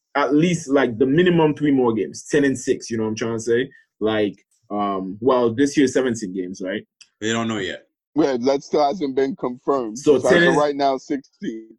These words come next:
Speaker 1: ten and six or eleven and, eleven and six, something like that. You know what I mean? So, um, I,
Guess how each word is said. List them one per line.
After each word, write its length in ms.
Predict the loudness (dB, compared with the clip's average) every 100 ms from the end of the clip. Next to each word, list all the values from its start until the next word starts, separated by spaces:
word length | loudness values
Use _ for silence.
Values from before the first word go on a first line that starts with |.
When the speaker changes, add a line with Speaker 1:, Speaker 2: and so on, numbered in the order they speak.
| -2
Speaker 1:
ten 180 | 2 4
and 140 | 4
six 340 | 4 4 6 6
or 100 | 4
eleven 380 | 6 4 4 2
and, 440 | 0 -2 -4 -6 -10 _
eleven 300 | 2 2 2
and 140 | 0 -2
six, 260 | -4 -4
something 320 | -2 0 0 0
like 200 | -2 -6
that. 160 | -6
You 100 | -4
know 60 | -4
what 60 | -6
I 40 |
mean? 260 | -6 -6 -4
So, 360 | -4 -6 -8 _ _ -8
um, 540 | -6 -4 -6 -8 -10 _ _
I, 640 | -2 0 2 2 4 2